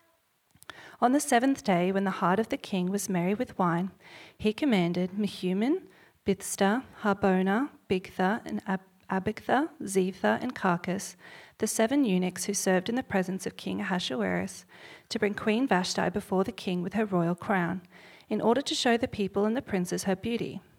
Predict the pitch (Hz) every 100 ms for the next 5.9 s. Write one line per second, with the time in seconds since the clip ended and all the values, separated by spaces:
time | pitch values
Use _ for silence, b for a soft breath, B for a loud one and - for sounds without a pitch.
0 | - 220 - 214 226 196 180 175 180 190
1 | 196 - - 180 _ _ B B B B
2 | B B - - 247 285 339 214 208 220
3 | 208 208 - 202 220 277 - 202 208 214
4 | - 190 - 269 214 175 175 196 185 180
5 | 214 185 185 185 185 - - - -